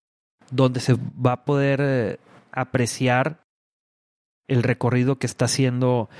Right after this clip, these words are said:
el Star Destroyer. Y en algún momento, a determinada hora, en un altavoz,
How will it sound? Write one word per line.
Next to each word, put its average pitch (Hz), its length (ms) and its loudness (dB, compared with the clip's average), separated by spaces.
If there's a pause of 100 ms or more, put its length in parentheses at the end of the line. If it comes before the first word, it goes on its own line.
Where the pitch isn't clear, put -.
(220)
el 120 140 2
Star 113 300 0
Destroyer. 117 560 0 (560)
Y 165 160 4
en 139 100 0
algún 131 220 2
momento, 156 680 0 (500)
a 107 200 0
determinada 110 640 0
hora, 135 420 2
en 107 180 -6
un 123 140 -2
altavoz, 139 640 0